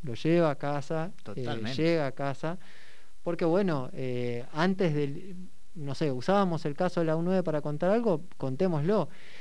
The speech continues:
Speaker 1: Ella vivió las noches de las dos, tres de la mañana discutiendo porque no se liberaba, porque había paso atrás, porque alguien estaba promoviendo un negocio inmobiliario, porque alguien quería vender una parte de las tierras.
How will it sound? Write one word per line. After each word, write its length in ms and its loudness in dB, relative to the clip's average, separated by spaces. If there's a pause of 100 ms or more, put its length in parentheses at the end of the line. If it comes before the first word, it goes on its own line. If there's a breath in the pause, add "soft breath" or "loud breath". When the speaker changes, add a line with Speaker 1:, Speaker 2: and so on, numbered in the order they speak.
(340 loud breath)
Speaker 1:
Ella 300 6
vivió 400 4
las 200 0
noches 500 2
de 240 0
las 200 -2
dos, 280 4
tres 160 2
de 80 4
la 100 -2
mañana 480 2
discutiendo 760 0
porque 320 -4
no 120 0
se 140 -2
liberaba, 720 2
porque 260 -4
había 260 0
paso 280 -2
atrás, 480 2
porque 300 -4
alguien 320 -2
estaba 260 -4
promoviendo 480 -2
un 80 -2
negocio 340 -4
inmobiliario, 680 0
porque 260 -4
alguien 220 -4
quería 260 -4
vender 320 -4
una 160 -4
parte 300 -6
de 60 -4
las 120 -6
tierras. 540 0